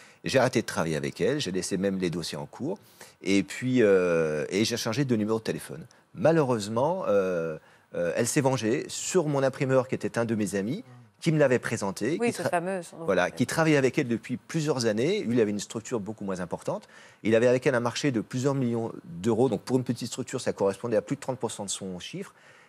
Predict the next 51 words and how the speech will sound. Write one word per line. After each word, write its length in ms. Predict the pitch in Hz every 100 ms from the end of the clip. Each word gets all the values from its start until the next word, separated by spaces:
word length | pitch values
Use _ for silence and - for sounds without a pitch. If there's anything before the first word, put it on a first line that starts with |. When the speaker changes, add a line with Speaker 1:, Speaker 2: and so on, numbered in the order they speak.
| _
Speaker 1:
Elle 100 | 107
lui 60 | 117
a 40 |
retiré 280 | 123 165 147
le 60 | 135
marché 260 | 117 -
brutalement, 640 | 85 123 185 147 113 147 277
alors 140 | - 98
qu'il 120 | 98
avait 100 | 90
investi 200 | 95 -
Speaker 2:
Bien. 80 | 113
Speaker 1:
sur 100 | 87
des 100 | 82
grosses 260 | 82 98 92
machines. 340 | 87 - 170
L'imprimerie, 400 | 85 - 85 104
c'est 120 | -
assez, 200 | 85 -
c'est 80 | -
assez 160 | 95 -
compliqué. 440 | 85 - - 165 - - - - _ 90
Euh, 200 | 92 87
résultat, 400 | 151 147 151 139
ça 120 | 110
a 20 |
mis 100 | 135
sa 140 | 139 131
société 460 | 131 - 120 117
en 180 | 98 127
difficulté 640 | 135 131 113 107 117 156 -
et 60 | 127
il 100 | 117
a 60 | 110
fini 240 | 110 160
par 160 | - 101
déposer 320 | 131 107 127
le 60 |
bilan. 220 | 104 80 - _ _ _ _
Donc 140 | 87 -
ça, 100 | 139
c'est 140 | 113
le 240 | 104 98
Speaker 2:
Ouais. 80 | 95
Speaker 1:
triste 220 | 151 -
dommage 420 | 113 107 120 127 -
Speaker 2:
Dramatique. 240 | 156 156
Speaker 1:
collatéral 400 | 120 113 110 123
de 80 | 104
cette 220 | - -
histoire. 340 | - - 90